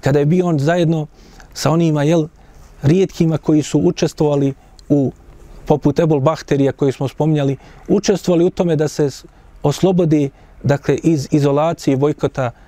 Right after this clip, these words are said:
Allahov poslanik i njegovi ashabi i ostali pripadnici porodice Benu Hašim i Benu Abdul Mutalib.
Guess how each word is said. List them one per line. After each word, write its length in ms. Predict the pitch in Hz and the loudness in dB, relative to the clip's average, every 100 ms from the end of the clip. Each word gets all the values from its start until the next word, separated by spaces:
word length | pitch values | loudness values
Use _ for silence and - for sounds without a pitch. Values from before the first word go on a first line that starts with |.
| - - - | -20 -20 -6
Allahov 360 | 123 143 151 139 | -2 0 0 -2
poslanik 520 | 139 - 143 143 - | -4 -2 0 0 0
i 40 | |
njegovi 280 | 131 139 131 | -2 0 0
ashabi 420 | 120 - 135 135 | -2 -2 -2 0
i 60 | 131 | -2
ostali 440 | 135 - 131 123 117 - - | -2 -2 -2 -2 -4 -14 -8
pripadnici 580 | - 143 135 123 117 120 | -4 -2 0 -2 -2 -4
porodice 480 | - 131 127 - 117 | -2 -2 -2 -2 -2
Benu 220 | 131 123 | -2 -2
Hašim 500 | 113 123 127 - 104 - - - - - - | -2 -4 -4 -6 -8 -10 -20 -20 -20 -18 -2
i 100 | 127 | 0
Benu 220 | 135 131 | 2 2
Abdul 220 | 120 120 | 0 0
Mutalib. 440 | 120 117 127 127 | 0 -2 -2 -2